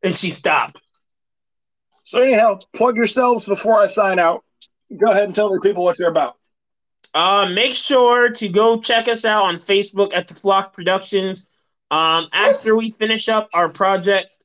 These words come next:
Speaker 1: with David, we should be posting some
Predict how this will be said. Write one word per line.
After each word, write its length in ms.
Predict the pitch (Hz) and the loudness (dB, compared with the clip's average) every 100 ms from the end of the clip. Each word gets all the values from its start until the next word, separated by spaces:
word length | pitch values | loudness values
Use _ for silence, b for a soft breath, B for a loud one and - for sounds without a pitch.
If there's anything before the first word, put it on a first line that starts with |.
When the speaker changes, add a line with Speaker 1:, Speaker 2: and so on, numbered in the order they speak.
| - | -8
Speaker 1:
with 300 | 170 147 151 | -6 -6 -4
David, 400 | 180 208 226 226 | -2 0 0 -2
we 200 | 156 175 | -4 -6
should 260 | - 196 170 | -6 -8 -10
be 260 | 185 185 180 | -10 -12 -4
posting 560 | 226 240 240 240 226 226 | 0 0 0 -4 -4 -4
some 500 | 214 185 175 175 | 0 0 0 -4